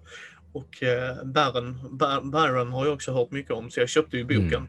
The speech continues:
Speaker 1: För jag bara tänkte, det här, det här ska ju in i min samling. Och... Nu, nu har jag nog fortfarande majoritet tradspel, men där har indie-, indiehyllan börjat växa mer och mer, kan jag säga. Och, eh, jag ska länka till allt gott folk, länka. Det,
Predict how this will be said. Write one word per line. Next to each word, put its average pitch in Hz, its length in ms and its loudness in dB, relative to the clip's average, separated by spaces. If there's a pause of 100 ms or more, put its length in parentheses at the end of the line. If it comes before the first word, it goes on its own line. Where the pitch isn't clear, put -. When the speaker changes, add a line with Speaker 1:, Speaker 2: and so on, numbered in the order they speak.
(560)
Speaker 1:
För 127 60 0
jag 120 60 -2
bara 127 100 -4
tänkte, 117 240 -2
det 113 120 -4
här, 127 140 -2
det 117 80 -4
här 135 100 -8
ska - 160 -4
ju 127 140 0
in 123 100 -6
i - 20 -6
min 120 140 -8
samling. 131 420 -2
Och... - 260 -16 (440)
Nu, 135 440 -4
nu 156 100 6
har 160 180 10
jag 147 100 6
nog 127 120 0
fortfarande 123 340 -2
majoritet 120 580 0
tradspel, 117 580 2
men 123 180 -4
där 127 80 0
har 123 360 -8
indie-, 120 460 -4
indiehyllan 120 720 -2
börjat 131 240 0
växa 131 280 -2
mer 113 260 -2
och 120 80 -6
mer, 113 260 -4
kan 117 100 -8
jag 131 100 -8
säga. - 180 -8 (160)
Och, 127 360 -10
eh, 123 60 -12 (460)
jag 151 120 4
ska - 120 -4 (140)
länka 170 340 2
till 151 160 4
allt 139 160 2
gott 135 140 -2
folk, 131 180 -2 (200)
länka. 135 320 -2 (200)
Det, 139 160 2